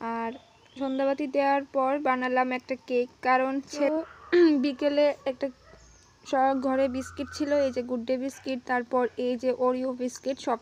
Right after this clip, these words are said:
কিছু দিয়ে একটা কেক বানিয়েছি। তো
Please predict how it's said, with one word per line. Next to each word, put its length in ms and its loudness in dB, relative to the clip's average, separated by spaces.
কিছু 200 -8
দিয়ে 160 -2
একটা 160 -6
কেক 360 -6
বানিয়েছি। 480 -4
তো 120 -10